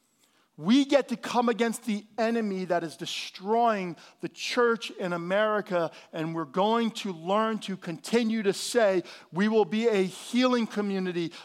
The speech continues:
that is loving people where they're at as the Holy Spirit is transforming our lives, and we are gonna do this as we are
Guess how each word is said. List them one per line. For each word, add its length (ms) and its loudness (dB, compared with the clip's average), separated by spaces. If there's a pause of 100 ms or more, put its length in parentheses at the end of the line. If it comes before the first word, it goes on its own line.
that 120 4
is 160 0
loving 540 2
people 360 0
where 200 2
they're 160 0
at 260 2 (220)
as 140 2
the 80 2
Holy 280 0
Spirit 300 0
is 100 0
transforming 960 2
our 160 4
lives, 340 4 (240)
and 240 0
we 140 6
are 100 6
gonna 320 2
do 260 0
this 240 2 (280)
as 420 4 (180)
we 560 4 (200)
are 460 6